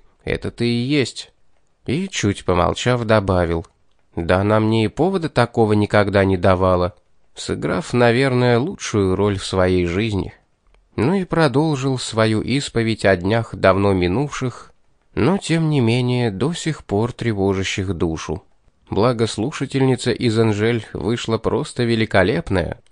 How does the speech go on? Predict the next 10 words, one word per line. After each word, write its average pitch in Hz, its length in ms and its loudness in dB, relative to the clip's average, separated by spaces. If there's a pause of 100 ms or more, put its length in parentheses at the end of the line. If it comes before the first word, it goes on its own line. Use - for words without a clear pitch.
(180)
Сидела 180 520 -2
тихо-тихо, 175 1000 -4
затаив 101 540 0
дыхание, 139 720 0 (300)
и 92 120 0
жадно 170 400 -2
вслушивалась 139 840 -4
в 104 80 -2
моё 98 360 2
повествование, 90 1080 0